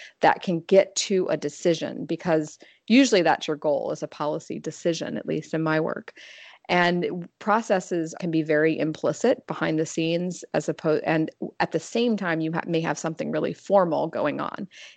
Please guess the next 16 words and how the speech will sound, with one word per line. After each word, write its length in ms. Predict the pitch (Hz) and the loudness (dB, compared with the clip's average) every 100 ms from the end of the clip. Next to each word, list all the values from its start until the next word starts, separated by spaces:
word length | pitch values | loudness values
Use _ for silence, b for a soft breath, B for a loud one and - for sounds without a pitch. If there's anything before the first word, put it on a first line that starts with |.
| B | B
You 120 | 165 | -2
know, 60 | 143 | -2
if 120 | - | -2
you 60 | |
study 240 | - 180 170 | 0 2 2
foreign 260 | 170 156 | 2 0
policy, 480 | 156 156 151 156 165 | 2 0 0 0 -6
you 100 | 156 | -4
know 140 | 156 147 | -2 0
all 180 | 147 | -2
about 220 | 156 156 - | -2 -4 -2
the 60 | |
National 300 | 151 147 - | -2 -2 -8
Security 440 | - - 285 269 233 | -14 -2 4 4 4
Council 400 | 220 185 202 175 | 2 2 2 2
process. 540 | 180 170 - 165 | 4 2 0 -2